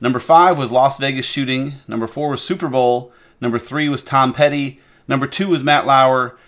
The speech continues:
And the number one most searched thing of the year was Hurricane Irma. Their list is also broken down into categories such as top people searches, top news searches, tech searches, how-to searches, and others.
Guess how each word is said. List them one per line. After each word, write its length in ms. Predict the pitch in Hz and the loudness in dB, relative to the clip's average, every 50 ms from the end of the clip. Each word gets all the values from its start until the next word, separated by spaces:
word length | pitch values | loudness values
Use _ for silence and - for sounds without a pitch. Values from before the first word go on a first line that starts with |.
| _ _ | _ _
And 140 | - 117 123 | -2 -2 0
the 60 | 127 | 0
number 240 | 143 156 160 160 156 | 0 0 0 0 0
one 260 | 156 151 147 143 131 | 2 2 2 2 2
most 240 | 139 143 135 139 - | 0 0 -2 -4 -6
searched 260 | - 143 127 - - | -8 -8 -8 -8 -8
thing 140 | 139 135 131 | -6 -6 -6
of 80 | 120 | -4
the 80 | 117 123 | -4 -4
year 160 | 123 123 117 | -2 -2 -2
was 140 | 104 95 - | -2 -4 -6
Hurricane 480 | - 127 127 120 - - 117 113 95 | -4 -4 -4 -4 -2 -2 -2 -2 -2
Irma. 340 | 92 104 92 85 - - - _ _ _ _ _ _ | -2 -4 -4 -6 -8 -12 -16 _ _ _ _ _ _
Their 120 | 117 131 139 | -4 -2 0
list 220 | 165 208 208 - | 0 0 -2 -2
is 100 | 156 139 | -2 0
also 220 | 160 175 170 170 | 0 0 0 -2
broken 320 | 147 127 147 147 143 147 139 | -2 -2 -2 -2 0 0 0
down 180 | 135 139 135 | 0 0 0
into 140 | 135 131 120 | -2 -2 -4
categories 560 | 113 - - 139 135 135 107 104 98 92 - | -6 -2 0 0 0 0 -2 -6 -6 -6 -8
such 160 | - 101 - 107 | -10 -14 -14 -14
as 80 | 98 | -14
top 240 | - - 113 98 - | -6 -4 -4 -4 -2
people 280 | - - 160 - 165 - | -4 -6 -6 -4 -6 -6
searches, 380 | - 156 147 143 143 135 135 | -4 -6 -6 -6 -8 -10 -8
top 260 | 135 - 113 101 - | -2 0 0 0 0
news 220 | 117 131 139 139 139 | 0 -2 -2 -2 -2
searches, 440 | - 135 127 - 123 120 120 120 - | -4 -6 -6 -4 -6 -6 -6 -8 -4
tech 260 | - - 185 180 - | 0 0 0 0 -2
searches, 480 | - 165 156 147 - 147 139 135 - - - - _ - | -4 -6 -6 -6 -8 -10 -10 -10 -12 -18 -20 -20 _ 2
how-to 340 | - 156 156 156 - 151 139 | 4 4 4 4 0 -6 -6
searches, 380 | - 143 131 127 131 131 120 | -4 -6 -6 -6 -6 -6 -4
and 100 | 123 120 | -2 0
others. 380 | 113 117 113 117 113 110 - | 0 2 2 0 -2 -4 -6